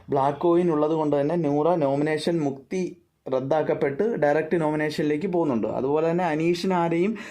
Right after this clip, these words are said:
നോമിനേറ്റ് ചെയ്യാൻ പറ്റുന്നില്ല. അതുപോലെ തന്നെ ക്യാപ്റ്റനായിട്ടുള്ള ജിഷിനെയും ആർക്ക് നോമിനേറ്റ് ചെയ്യാൻ പറ്റില്ല എന്ന്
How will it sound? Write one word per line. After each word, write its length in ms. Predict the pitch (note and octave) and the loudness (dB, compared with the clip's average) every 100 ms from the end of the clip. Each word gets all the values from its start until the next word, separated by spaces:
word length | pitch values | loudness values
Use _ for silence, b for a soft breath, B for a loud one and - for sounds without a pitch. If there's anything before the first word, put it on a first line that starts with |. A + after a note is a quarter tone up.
| B B | B B
നോമിനേറ്റ് 380 | E3+ F#3+ F#3+ F3+ | 0 2 2 2
ചെയ്യാൻ 240 | F#3 F#3 | 0 2
പറ്റുന്നില്ല. 500 | F3 E3 E3+ B2+ A#2 | 0 0 0 2 2
അതുപോലെ 500 | D3 C#3+ D3 D#3+ E3 | 0 0 0 2 2
തന്നെ 200 | E3 F#3+ D4 B B | 0 -2 -4 B B
ക്യാപ്റ്റനായിട്ടുള്ള 720 | - C#3+ D3 E3+ E3+ D#3 E3 | -2 0 2 0 0 0 0
ജിഷിനെയും 520 | D#3+ C3+ - E3+ E3+ G#3 | 0 -4 -4 -2 0 2
ആർക്ക് 340 | F3 F3 F#3 | 0 0 -2
നോമിനേറ്റ് 360 | E3 D#3 D#3+ D3 | 0 -2 -2 -2
ചെയ്യാൻ 180 | F3 | -2
പറ്റില്ല 420 | F3+ D#3 D#3 B2 - | -2 -2 -2 -2 -2
എന്ന് 180 | D3 | -4